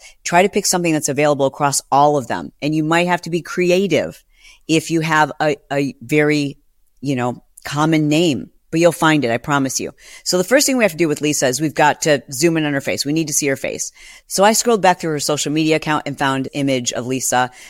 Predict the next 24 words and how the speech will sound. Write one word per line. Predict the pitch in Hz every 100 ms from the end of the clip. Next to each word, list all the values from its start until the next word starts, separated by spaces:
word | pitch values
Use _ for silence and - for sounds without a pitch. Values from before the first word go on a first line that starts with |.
| -
I | 139
just | 147 -
cropped | - 165 143 -
it. | 170 -
And | 151
then | 180
what | 247
I | 240
did | 156 147
is | - 151
I |
put | 143 - 214
it | 208
into | 180
Canva. | 175 - 135 135 98 - - _ _ - _ -
In | 160
Canva, | - 196 254 220 160 160 -
they've | 151 143
got, | 151 143
which | - 143 165
is | 156
a |
free | 143 - 160 165 202 -
program, | - 151 127 110 117 131 156